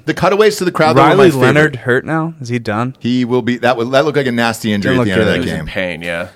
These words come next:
Speaker 1: Um, but the cutaways to that crowd were my favorite because it was, it's, it's the real Duke student, uh, body there. They were all Asian, Indian. There wasn't white, one
Speaker 3: It's
Speaker 1: white
Speaker 3: all, yeah,
Speaker 1: person
Speaker 3: it's all,
Speaker 1: there.
Speaker 3: it's
Speaker 2: At least
Speaker 3: all
Speaker 2: they stayed, right?
Speaker 1: They
Speaker 2: Like,
Speaker 1: did.
Speaker 2: the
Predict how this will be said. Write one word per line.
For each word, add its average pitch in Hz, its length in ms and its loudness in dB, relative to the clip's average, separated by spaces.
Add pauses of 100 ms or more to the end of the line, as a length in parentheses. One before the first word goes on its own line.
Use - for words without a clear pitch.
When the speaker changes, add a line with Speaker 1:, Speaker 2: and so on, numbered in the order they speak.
Speaker 1:
Um, 110 320 0
but 131 140 2
the 131 80 -4
cutaways 175 420 2
to 175 60 2
that 160 100 0
crowd 135 260 2
were 131 80 -2
my 120 140 0
favorite 113 400 -2
because 104 240 -4
it 117 80 -4
was, 107 380 -6
it's, - 300 -8
it's 127 160 -8
the 131 100 0
real 123 300 0
Duke 123 420 -4 (480)
student, 120 460 -4 (200)
uh, 104 240 -2
body 113 320 0
there. 127 300 -2 (280)
They 101 80 -6
were 107 120 0
all 131 260 4
Asian, 139 440 0
Indian. 123 480 -2
There 113 100 0
wasn't 110 240 -2
white, 107 300 -4
one 110 160 0
Speaker 3:
It's 107 80 -2
Speaker 1:
white 107 100 2
Speaker 3:
all, 170 120 0
yeah, 117 80 2
Speaker 1:
person - 180 -2
Speaker 3:
it's 104 60 0
all, 208 60 0
Speaker 1:
there. 202 200 0
Speaker 3:
it's 196 80 -2
Speaker 2:
At - 40 0
least 285 140 2
Speaker 3:
all 269 60 6
Speaker 2:
they 175 40 2
stayed, 135 460 0
right? 131 240 2
Speaker 1:
They 170 120 4
Speaker 2:
Like, 131 140 4
Speaker 1:
did. 131 220 2
Speaker 2:
the - 160 -18